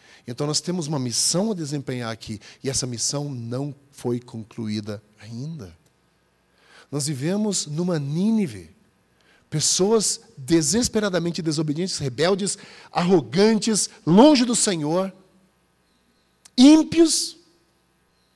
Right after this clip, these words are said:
não sabem discernir o certo do errado,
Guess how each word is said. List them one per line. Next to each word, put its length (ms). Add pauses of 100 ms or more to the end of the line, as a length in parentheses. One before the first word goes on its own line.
(720)
não 240
sabem 400
discernir 500
o 60
certo 320
do 100
errado, 400